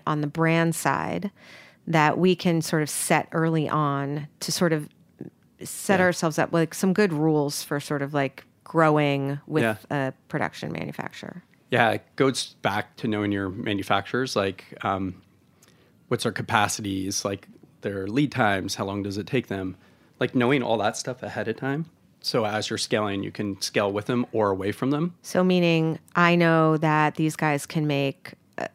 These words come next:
Speaker 1: you know, fifty thousand pouches a month. And I'm probably gonna hit fifty thousand pouches a month based on the sales I have coming in in twenty twenty in April,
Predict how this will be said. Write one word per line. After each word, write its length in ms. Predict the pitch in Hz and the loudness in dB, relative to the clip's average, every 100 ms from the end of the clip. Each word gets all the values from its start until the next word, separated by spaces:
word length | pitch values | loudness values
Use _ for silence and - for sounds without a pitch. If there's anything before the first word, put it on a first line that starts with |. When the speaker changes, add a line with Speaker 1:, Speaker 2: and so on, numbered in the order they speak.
| 156 | -6
Speaker 1:
you 100 | 160 | -2
know, 160 | 139 | -2
fifty 340 | 135 - - 175 | -2 0 2 2
thousand 360 | 160 147 147 143 | 4 2 2 -2
pouches 460 | 143 131 - 135 | -2 -2 -4 -2
a 40 | 143 | -2
month. 560 | 139 123 131 - - - - - _ _ _ - | -2 -2 -8 -14 -20 -20 -20 -20 _ _ _ 0
And 140 | 165 | 4
I'm 180 | 170 170 | 4 4
probably 460 | 190 175 180 170 | 4 6 6 4
gonna 200 | 160 147 | 4 2
hit 260 | 151 175 170 | 2 0 0
fifty 300 | - 151 160 | -2 0 0
thousand 360 | 151 147 151 147 | 2 0 0 0
pouches 380 | 143 143 143 | 0 0 -2
a 20 | 170 | 2
month 420 | 220 208 185 - | 4 4 4 2
based 300 | 151 147 170 | 2 2 0
on 140 | 147 | -2
the 40 | 143 | -2
sales 320 | - 139 131 | -2 0 0
I 60 | 139 | 0
have 200 | 147 139 | 0 0
coming 320 | - 147 147 | -2 -2 0
in 140 | 151 | 0
in 100 | 147 | -2
twenty 260 | 147 143 147 | -4 -4 -4
twenty 560 | 160 214 185 160 156 - | 0 2 2 2 0 -2
in 140 | 156 | -2
April, 400 | 147 - - - | -2 -6 -10 -12